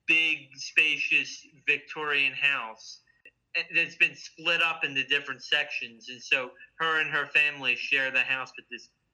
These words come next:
colorful cast of characters. But there's an empty flat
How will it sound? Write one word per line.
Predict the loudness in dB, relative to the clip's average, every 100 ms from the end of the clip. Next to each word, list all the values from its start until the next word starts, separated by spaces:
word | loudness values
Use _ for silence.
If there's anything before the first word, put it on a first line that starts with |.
| _ _ -8
colorful | -2 0 0 -4 -4 -6 -6 -2
cast | 0 0 -2 -14
of | -10 -2
characters. | 0 -2 -4 -14 -14 -16 -20 -20 -20 _
But | 0 0 -2 -14 _ _
there's | 0 2 0 -4 -4
an | -4 0
empty | 0 0 -2 -2
flat | -4 -6 0 2 2